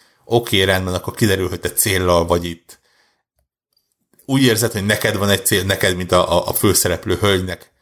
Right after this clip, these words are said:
van egy célja, aki, hogy, ö, miért érkezett, aztán kiderül, hogy lehet, hogy a, hogy magának a háznak, vagy a, az úgynevezett vezetőségnek, akik egy ilyen földön túli entitások,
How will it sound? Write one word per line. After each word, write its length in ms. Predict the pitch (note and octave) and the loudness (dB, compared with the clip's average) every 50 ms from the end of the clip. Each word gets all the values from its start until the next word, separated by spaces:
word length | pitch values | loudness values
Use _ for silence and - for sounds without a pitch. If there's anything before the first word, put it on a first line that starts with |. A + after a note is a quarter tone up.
| _ _ _ _ _ | _ _ _ _ _
van 100 | - F#2+ | -4 -2
egy 200 | F#2 F2+ - - | -2 -2 -2 -2
célja, 420 | - - G2 F2+ F2+ F2+ F2+ F2+ | 0 2 4 4 4 4 4 4
aki, 260 | F2 E2+ - - G2 F#2 | 2 2 0 -10 -12 -12
hogy, 360 | G2 F#2 - - F#2+ F#2 F2 - - - | -12 -16 -8 -6 -6 -6 -6 -10 -12 -10
ö, 400 | F2 F2+ F2+ F#2 F2+ F2 F2 F2 | -8 -6 -4 -4 -4 -4 -6 -6
miért 400 | F#2 G2 G2 G2 F#2+ F#2 - - | -4 0 2 2 2 2 2 2
érkezett, 500 | G2+ F2+ F#2 - G2 F#2 G2 F#2+ F#2+ - | 0 0 2 -2 -2 0 0 -2 0 0
aztán 460 | E2 - - - - - E2 E2+ - _ _ _ _ _ _ _ _ | -2 -2 0 -2 -4 -4 -4 -8 -16 _ _ _ _ _ _ _ _
kiderül, 380 | - A#2+ G#2 F#2+ F2+ F#2+ F#2+ F2 | -4 -2 0 0 0 0 -2 -2
hogy 200 | - F#2 F2 F2 | -2 -2 -2 0
lehet, 300 | G2+ G#2+ F#2 G2 F2 - | 0 0 0 -2 -4 -2
hogy 240 | - - F2 E2+ E2+ | -2 -2 0 0 -2
a, 300 | D#2+ D#2+ - _ _ _ _ _ _ _ _ _ _ _ | -4 -4 -8 _ _ _ _ _ _ _ _ _ _ _
hogy 360 | _ - F2 F2 E2+ - - _ | _ -8 -6 -6 -8 -12 -20 _
magának 480 | - E2 F2 F#2 F2 E2+ F2 E2+ E2 - | -2 0 0 2 2 0 0 -2 -2 -2
a 60 | - | -4
háznak, 720 | - - - E2+ F#2 F2+ F2+ E2+ - - F2+ E2 - - | -2 0 0 0 0 0 0 -2 -2 -2 -2 -4 -4 -2
vagy 180 | - E2 D#2+ | -6 -4 -4
a, 200 | D#2+ D#2+ D#2 - _ _ _ _ _ _ _ _ | -4 -6 -8 -10 _ _ _ _ _ _ _ _
az 220 | - E2+ E2 D#2 | 0 0 0 2
úgynevezett 520 | G2 F#2+ F2 F2 E2+ E2 F2 F2 E2 - | 0 0 0 0 0 0 0 -2 -4 -2
vezetőségnek, 920 | - G#2 G2+ G2 F#2+ F2 - F2+ F2+ E2+ - - F2 E2+ E2 E2 F2 F#2+ - | -2 -2 0 0 -2 -2 0 0 0 0 0 -2 -2 -2 -2 0 -2 0 -2
akik 320 | F#2 D#2+ - - F2 E2+ - | -4 -6 -6 -14 -14 -6 -6
egy 180 | F2 E2+ E2 | -6 -4 -4
ilyen 280 | E2+ E2+ E2+ E2 E2+ _ _ _ _ _ _ _ _ | -6 -8 -8 -10 -16 _ _ _ _ _ _ _ _
földön 520 | - - - G#2+ G2 F#2 F2+ F2+ E2+ E2+ | -4 2 2 2 2 2 -2 -6 -6 -4
túli 480 | - F2 E2 E2 E2+ E2+ E2+ E2 - _ _ _ _ _ _ _ _ | -4 -2 -2 0 -2 -2 -6 -8 -12 _ _ _ _ _ _ _ _
entitások, 960 | - F#2+ F#2 F2 E2+ F#2+ F2+ - E2 D#2+ E2 - - - F#2+ - - - | -4 -2 -2 -2 -6 -10 -4 -2 0 0 0 0 -2 -4 -6 -10 -12 -20